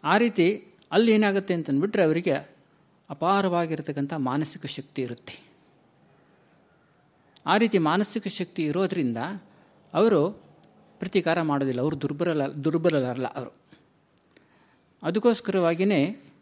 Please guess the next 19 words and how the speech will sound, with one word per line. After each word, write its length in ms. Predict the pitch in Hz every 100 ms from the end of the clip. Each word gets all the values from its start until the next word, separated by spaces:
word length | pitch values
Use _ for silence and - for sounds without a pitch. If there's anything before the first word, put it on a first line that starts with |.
| _ _ _
ಈ 140 | 147 139
ಅಹಿಂಸೆ 500 | 123 156 220 196 196
ಅಂತಕ್ಕಂಥದ್ದು, 800 | 175 160 151 139 135 113 113 165 - _ _ _ _ 131
ನಿಜವಾದ 280 | 139 170
ರೀತಿಯಲ್ಲಿ 440 | 185 165 165 156 151
ಪ್ರತೀಕಾರ 480 | 143 170 156 147 139
ಮಾಡದೇ 360 | 120 135 165
ಇರತಕ್ಕಂಥದ್ದು, 800 | 156 - 139 131 127 117 117 123 - _ - - _ 147
ಅದು 140 | 143
ಯಾರಿಗೆ 320 | 139 196 196
ಅನ್ವಯಿಸುತ್ತೆ 520 | 170 160 156 147 143
ಅಂತಂದ್ಬಿಟ್ರೆ 640 | 135 131 123 165 165 131 151 - - _ -
ನಿಜವಾಗೂ 360 | 156 185 202 196
ಕೂಡ 220 | 170 170 135 165 _ _ _ _
ಆಂತರಿಕವಾಗಿರ್ತಕ್ಕಂಥ 1040 | - 165 185 175 170 147 147 143 - 131 135
ಸಾಮರ್ಥ್ಯ 640 | 123 113 131 143 147 -
ಉಳ್ಳವರಿಗೆ. 460 | 120 113 113 107 - - _ - - _ _ - - - _ _ _ _ - _ _ - - - -
ಮಹಾತ್ಮ 360 | 151 170 196 170
ಗಾಂಧೀಜಿಯವರ, 640 | 160 160 175 170 165